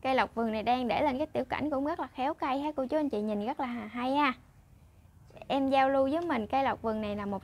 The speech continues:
triệu tư, bao gồm cái tiểu cảnh này luôn ha. Về mình chỉ việc mình chơi thôi, mình không cần chỉnh sửa gì nữa hết á.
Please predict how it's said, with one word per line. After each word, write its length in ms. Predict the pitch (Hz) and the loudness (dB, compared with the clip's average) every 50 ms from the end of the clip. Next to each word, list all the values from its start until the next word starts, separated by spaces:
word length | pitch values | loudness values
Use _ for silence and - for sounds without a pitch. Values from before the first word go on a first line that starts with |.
| - | -4
triệu 120 | - 196 196 - | -4 -4 -4 2
tư, 260 | - 269 269 277 277 269 - | 4 4 6 6 4 2 2
bao 220 | - 277 269 262 | 4 4 4 4
gồm 220 | 247 240 220 208 214 | 4 2 0 0 0
cái 100 | 208 208 | -6 -6
tiểu 160 | - 233 254 - | -4 -6 -4 -4
cảnh 240 | - - - 269 359 | -6 -6 -4 -4 -4
này 100 | 359 269 | -2 0
luôn 200 | 262 277 277 320 | 2 2 2 4
ha. 200 | 349 320 254 220 - - - - - - - - - - - - - - - - - | 4 4 2 2 0 -10 -20 -20 -20 -20 -20 -20 -20 -18 -18 -18 -18 -18 -18 -18 -8
Về 260 | - 226 233 220 220 220 | -2 2 4 4 4 4
mình 160 | 220 220 220 | 2 0 0
chỉ 140 | 269 294 320 | 0 0 2
việc 220 | 277 226 202 - | 2 2 2 2
mình 140 | 233 226 220 | 0 0 0
chơi 320 | - - 285 294 294 320 | 4 6 8 8 10 10
thôi, 140 | 330 311 302 | 8 6 6
mình 180 | 277 247 214 - | 4 2 0 2
không 200 | - - 285 285 | 0 0 2 2
cần 200 | 262 226 220 214 | 0 0 0 0
chỉnh 220 | 208 226 269 339 | 0 0 0 0
sửa 340 | - - 277 214 - - 359 381 | -2 0 0 2 2 4 2 2
gì 100 | 294 247 | 2 2
nữa 180 | 214 220 285 339 | 0 0 0 0
hết 120 | 403 415 480 | 0 0 0
á. 100 | 494 480 | 0 0